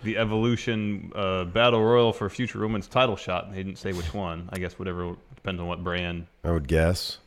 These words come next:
Speaker 2: Um, this was hilarious because, um, I, I mentioned this to you
Speaker 1: Yeah,
Speaker 2: before the cameras
Speaker 1: I was,
Speaker 2: were
Speaker 1: I was
Speaker 2: rolling.
Speaker 1: unaware of this.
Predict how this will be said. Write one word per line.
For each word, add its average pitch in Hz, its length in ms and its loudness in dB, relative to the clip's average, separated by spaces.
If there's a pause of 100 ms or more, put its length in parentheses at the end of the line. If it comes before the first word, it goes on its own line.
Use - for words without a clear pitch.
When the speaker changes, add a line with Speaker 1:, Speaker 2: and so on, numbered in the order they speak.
(600)
Speaker 2:
Um, 120 460 6
this 139 440 6
was 147 580 8
hilarious 113 600 6
because, 123 800 6
um, 117 220 8
I, 113 220 6
I 104 100 6
mentioned 123 320 6
this 104 120 4
to - 120 4
you 107 60 6
Speaker 1:
Yeah, 104 160 4
Speaker 2:
before 113 100 8
the 90 60 6
cameras 117 380 6
Speaker 1:
I 92 40 4
was, - 0 -
Speaker 2:
were 90 40 6
Speaker 1:
I - 60 6
was 101 120 6
Speaker 2:
rolling. 98 120 6
Speaker 1:
unaware 90 180 6
of 80 60 2
this. 80 200 -4